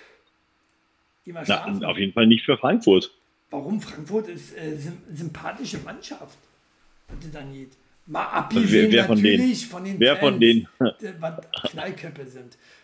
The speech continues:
Speaker 1: Die ja auch gleich hier, die, äh, ah, wer war denn das? Nee, Chelsea war das nicht. Äh, West Ham.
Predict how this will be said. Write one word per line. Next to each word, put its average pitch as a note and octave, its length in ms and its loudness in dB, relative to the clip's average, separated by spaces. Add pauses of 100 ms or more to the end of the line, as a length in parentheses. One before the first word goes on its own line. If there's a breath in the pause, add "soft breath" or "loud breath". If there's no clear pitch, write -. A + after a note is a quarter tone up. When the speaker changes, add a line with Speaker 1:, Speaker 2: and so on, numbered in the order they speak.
(160)
Speaker 1:
Die F#3+ 260 -6
ja E3+ 220 -6
auch F3 240 -14
gleich E3 340 -12
hier, E3+ 400 -10 (460 soft breath)
die, F3 320 -12
äh, E3+ 100 -14
ah, D#3+ 680 -10 (1120 soft breath)
wer D3 140 -12
war D#3 200 -10
denn D#3 160 -12
das? - 120 -10 (140)
Nee, F3+ 120 -20
Chelsea E3+ 460 -14
war D3+ 100 -6
das D3 100 -14
nicht. E3 280 -16 (340)
Äh, C#3+ 320 -10 (1000 loud breath)
West F#3 280 -10
Ham. D3+ 320 -12